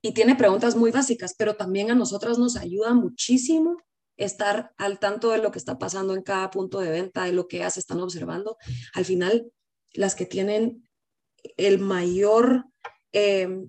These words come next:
contacto con el cliente final son ellas en los puntos de venta. Entonces,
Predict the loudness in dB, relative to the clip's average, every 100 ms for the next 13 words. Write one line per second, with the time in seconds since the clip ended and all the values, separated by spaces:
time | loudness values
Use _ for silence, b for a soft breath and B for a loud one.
0 | _ 2 4 0 4 4 6 4 4 0
1 | 0 -2 -4 -4 -2 -2 -2 4 6 6
2 | 2 -10 -14 -4 -2 0 -2 -6 -6 -6
3 | -2 -2 -2 -4 -4 0 -2 -2 -16 _
4 | _ b b -4 0 0 2 2 2 B